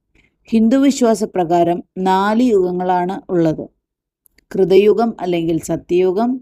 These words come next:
ത്രേതായുഗം, ദ്വാപരയുഗം, കലിയുഗം. ഇപ്പോൾ നാം കലിയുഗത്തിലാണ് ജീവിക്കുന്നത്. കലിയുഗത്തിൻ്റെ അവസാനത്തിൽ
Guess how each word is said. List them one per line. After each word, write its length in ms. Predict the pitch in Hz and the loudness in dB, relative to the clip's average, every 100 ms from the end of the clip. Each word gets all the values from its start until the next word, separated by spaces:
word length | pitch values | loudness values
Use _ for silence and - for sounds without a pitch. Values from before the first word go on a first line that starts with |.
| _ _ _ _ _ _ - | _ _ _ _ _ _ -2
ത്രേതായുഗം, 840 | 180 185 208 220 226 202 202 202 - _ - 165 | 2 2 2 2 2 2 -2 -6 -14 _ -14 -2
ദ്വാപരയുഗം, 880 | 175 175 185 196 220 208 185 180 175 - _ _ | 2 2 0 0 2 2 2 -4 -10 -16 _ _
കലിയുഗം. 580 | 185 175 175 170 156 - _ _ _ _ _ _ _ | -2 0 2 0 -2 -10 _ _ _ _ _ _ _
ഇപ്പോൾ 320 | - - 254 269 226 | -8 0 2 4 0
നാം 120 | 226 220 | -2 0
കലിയുഗത്തിലാണ് 840 | 190 185 196 202 214 196 180 180 - 180 | 2 4 4 2 -2 -2 -2 -4 -8 -8
ജീവിക്കുന്നത്. 680 | 196 196 170 170 156 156 170 - _ _ _ _ - | -6 -6 -6 -8 -6 -6 -10 -18 _ _ _ _ -2
കലിയുഗത്തിൻ്റെ 760 | 196 220 262 254 196 220 202 202 | 0 2 2 0 0 0 2 2
അവസാനത്തിൽ 640 | 185 180 202 202 190 196 | 0 -2 -4 -4 -4 -2